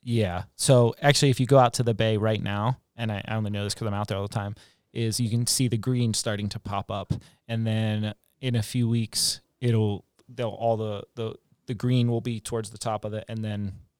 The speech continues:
probably about the beginning of June, you'll start to see the flowers start to, <laughs> you'll see the flowers start to come out. And then, um, it'll basically be a sea that you can't really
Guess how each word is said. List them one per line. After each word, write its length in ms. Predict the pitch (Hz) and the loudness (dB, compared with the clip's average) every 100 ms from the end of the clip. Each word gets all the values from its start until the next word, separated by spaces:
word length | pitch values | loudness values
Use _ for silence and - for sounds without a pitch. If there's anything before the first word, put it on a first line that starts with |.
| _ _ _ | _ _ _
probably 240 | - 160 160 | -2 4 4
about 300 | 127 113 - _ _ _ _ _ - | 6 4 0 _ _ _ _ _ -2
the 80 | 120 | 0
beginning 340 | 113 123 117 | 4 4 4
of 80 | 107 | 2
June, 300 | - 107 104 | 0 0 0
you'll 120 | 104 101 | 0 -2
start 280 | - 101 - | -2 -2 -4
to 80 | |
see 200 | 101 - | -4 -4
the 100 | 101 | -4
flowers 540 | 95 95 98 95 98 95 | -6 -4 -2 -2 -2 -2
start 280 | - 95 - | -2 -6 -6
to, 120 | 107 - - - | -8 -8 -8 0
<laughs> 1500 | - - - - - - _ - - 226 - - - 165 - | 0 0 -6 -8 -6 -6 _ -12 2 2 2 -6 -2 -2 4
you'll 120 | 139 | 4
see 120 | 156 | 4
the 100 | 135 | 2
flowers 280 | - 131 135 | 6 6 6
start 180 | 135 127 | 4 2
to 80 | 131 | 0
come 180 | 123 | -2
out. 200 | 117 110 - | -2 -4 -4
And 200 | 123 113 | -4 -2
then, 340 | 110 107 104 - _ | -2 -2 -4 -8 _
um, 220 | 110 101 107 | -4 -2 0
it'll 120 | 120 | 2
basically 400 | 104 131 - 120 | 4 2 0 -2
be 140 | 117 | 0
a 60 | 110 | 0
sea 380 | - - 131 113 | 0 2 2 2
that 160 | 104 95 | -2 -4
you 140 | 113 | -4
can't 300 | - 110 95 | -2 -2 -2
really 260 | 104 101 | -2 -4